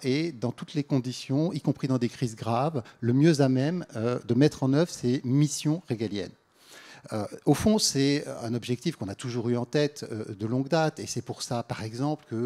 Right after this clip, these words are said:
qu'on a toujours, euh, mis beaucoup d'importance, y compris dans les politiques publiques, sur ce qui était, euh, activité agricole, alimenta-,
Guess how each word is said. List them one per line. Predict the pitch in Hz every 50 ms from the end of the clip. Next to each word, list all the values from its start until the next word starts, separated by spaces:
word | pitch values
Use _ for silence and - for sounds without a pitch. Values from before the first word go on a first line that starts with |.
| - -
qu'on | 117 107
a | 104 101 101
toujours, | 98 - 117 107 107 104 - _ - - - - _ _ - -
euh, | 98 95 - - - 90 90 101 98 95 - -
mis | 110 113 127 123
beaucoup | 113 110 131 - - 131
d'importance, | 123 123 - 117 - - 127 120 - -
y |
compris | - - - - 117
dans | - 98
les | 90 95
politiques | - - 160 147 147 - 147 131 _
publiques, | - 127 117 113 113 123 147 180 180 -
sur | - - 117 -
ce | - -
qui | - 110
était, | 98 _ - 107 104 107 - - - - - _ _ - -
euh, | -
activité | - 110 - - - 92 - 131 - -
agricole, | 120 101 131 151 147 - 151 143 165 185 175 - - _ _ _ _ _ _ _ _ _ _ _ _ _ _ _
alimenta-, | - 104 104 104 107 107 107 - 110 120